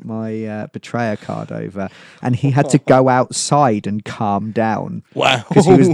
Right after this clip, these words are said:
Speaker 1: that annoyed with me.
Speaker 2: Yeah. I mean, to get to that point in a game. <laughs>
Speaker 1: It was, it was literally the last flip of the cards. It was amazing. <laughs>
Speaker 2: Yeah.
Speaker 1: I felt glorious for about a minute,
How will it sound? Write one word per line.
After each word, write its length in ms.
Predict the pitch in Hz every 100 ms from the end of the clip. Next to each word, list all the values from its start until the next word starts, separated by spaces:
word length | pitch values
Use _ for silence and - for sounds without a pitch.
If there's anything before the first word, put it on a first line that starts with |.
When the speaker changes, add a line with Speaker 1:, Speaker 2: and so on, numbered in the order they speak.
| 120
Speaker 1:
that 360 | 127 110 - 143
annoyed 480 | 123 120 117 113
with 300 | 107 104 -
me. 220 | 110 101 95
Speaker 2:
Yeah. 340 | 120 107 107 - _
I 60 | 131
mean, 140 | 131
to 40 |
get 120 | 135 113
to 60 |
that 120 | 117
point 260 | - 123 104
in 80 | 92
a 40 |
game. 480 | 98 110 101 107 135 -
<laughs> 160 | 156
Speaker 1:
It 160 | - 185
was, 180 | 180 170
it 100 | 190
was 140 | 165
literally 340 | 165 - - 127
the 120 | 113
last 280 | 110 107 -
flip 200 | - -
of 60 | -
the 60 |
cards. 340 | - - 80 -
It 40 |
was 100 | -
amazing. 840 | - 101 98 107 123 120 143 143 123
<laughs> 80 | -
Speaker 2:
Yeah. 80 | 175 _ _ _ -
Speaker 1:
I 80 |
felt 340 | 170 - - -
glorious 760 | 170 208 226 139 127 196 - -
for 180 | - 131
about 480 | 123 123 123 120 - _ _ _ _ _ _ _
a 40 | -
minute, 420 | 117 101 113 123